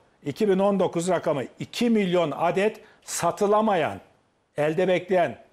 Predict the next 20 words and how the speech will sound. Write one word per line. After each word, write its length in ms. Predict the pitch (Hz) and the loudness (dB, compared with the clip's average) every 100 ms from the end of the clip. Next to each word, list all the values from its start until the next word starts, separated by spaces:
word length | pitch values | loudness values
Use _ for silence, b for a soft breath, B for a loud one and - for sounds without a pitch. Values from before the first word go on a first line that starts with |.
| _ | _
satılamayan 760 | - - 156 180 202 214 180 143 | -6 -4 -2 0 0 2 0 0
konut 340 | 175 165 - | -2 -2 -2
varmış. 300 | 110 90 - b b b b | -2 -4 -12 b b b b
Şimdi 340 | - 233 226 170 | -6 0 0 0
bu 120 | 226 | -2
çok 260 | - 220 226 | 0 0 0
eleştirilen 680 | 175 147 165 135 147 214 - | 0 0 -2 0 -2 -2 -10
başka 400 | 143 156 - 202 | -4 -2 -2 -2
bir 40 | 175 | 0
yere 280 | 151 131 117 | 0 0 -2
bakıyorum. 440 | 117 - 117 165 - b b b b b _ | -2 -2 -2 -2 -8 b b b b b _
tüike, 480 | - 233 175 120 98 | 0 0 0 -2 -4
Türkiye 320 | - 190 190 185 | -4 -2 0 0
İstatistik 480 | - 185 - 226 | 0 -2 -2 -4
Kurumu'nun 420 | - 165 156 202 190 | 0 0 2 0 2
raporlarına 560 | 170 190 170 170 170 | 2 2 2 2 2
bakıyorum 400 | 151 117 120 107 | 0 0 0 0
şimdi. 260 | - - - | -2 -6 -4
<clears throat> 60 | 160 | -2
Önümde 440 | 151 117 165 | -2 -2 -2